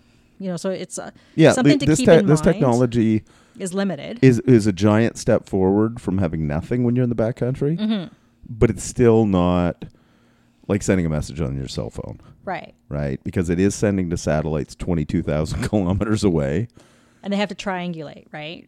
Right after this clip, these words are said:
Speaker 2: Well,
Speaker 1: So
Speaker 2: that's just the G P S part of it.
Speaker 1: Mm.
Speaker 2: Um, but the messaging, you know, has to go up into outer space and then come back down to Earth. So you need,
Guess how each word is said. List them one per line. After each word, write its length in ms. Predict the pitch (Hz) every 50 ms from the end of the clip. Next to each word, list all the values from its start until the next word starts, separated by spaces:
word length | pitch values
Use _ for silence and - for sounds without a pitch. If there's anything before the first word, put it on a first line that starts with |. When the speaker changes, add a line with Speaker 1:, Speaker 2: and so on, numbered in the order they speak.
| - - 123
Speaker 2:
Well, 140 | 123 123 -
Speaker 1:
So 20 |
Speaker 2:
that's 220 | 110 113 110 -
just 160 | 127 123 - -
the 80 | 117
G 200 | 104 - - 98 90
P 140 | - 87
S 140 | 73 65 -
part 240 | - - - - -
of 60 | -
it. 160 | - - - _ _ _ -
Speaker 1:
Mm. 420 | 196 196 190 180 170 151 - -
Speaker 2:
Um, 220 | - 82 80 73 67
but 160 | 80 87 -
the 60 | 87
messaging, 760 | 90 92 104 113 - 120 113 107 110 101 107 107 107 107 101 - _ _ _ _ _ _ _ _ _ -
you 80 | 98
know, 120 | 90 87 85
has 180 | 98 107 -
to 80 | - 92
go 180 | 76 90 80 87
up 120 | 90 -
into 160 | 113 104 98 -
outer 180 | 92 92 92
space 560 | - - - 71 67 69 76 - - - - - - _ _ _ _ _ _ _ _ _ _ _ -
and 100 | 92 87
then 120 | 85 82
come 160 | 78 - 82 78
back 200 | 78 80 - -
down 200 | 90 87 85 80
to 60 | - -
Earth. 460 | - 87 78 64 65 - - - - - - _ _ _ _ _ _ _ _ _
So 800 | - - - - 110 90 85 85 82 80 80 80 78 78 76 -
you 200 | - 95 92 95
need, 680 | 90 87 90 92 95 92 90 90 90 87 82 73 -